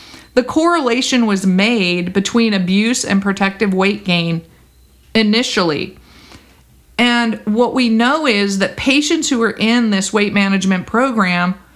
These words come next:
lost weight, but they left the program because the lo-, the weight that they lost was protective.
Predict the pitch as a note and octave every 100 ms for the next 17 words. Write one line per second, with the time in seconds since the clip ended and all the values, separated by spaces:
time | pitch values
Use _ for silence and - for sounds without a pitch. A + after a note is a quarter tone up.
0 | - - - G3 A3+ C#4 E4 - A3 A#3+
1 | B3 F3 F3+ - - _ - B3+ C4 C4
2 | B3+ A#3 A3+ C4+ D4 D4 A#3+ G#3 - B3
3 | D4 B3 G3+ F#3+ G3 G3+ G3+ - - D4+
4 | D#4 G#3+ G#3 G#3+ G#3+ A#3 - A3 G#3 B3
5 | C#4+ C#4+ B3+ A#3 G#3+ F#3 F#3 A3+ C#4+ G#3
6 | G3+ A#3 A#3+ - B3 G#3 A#3+ D4 - D3+
7 | C3 -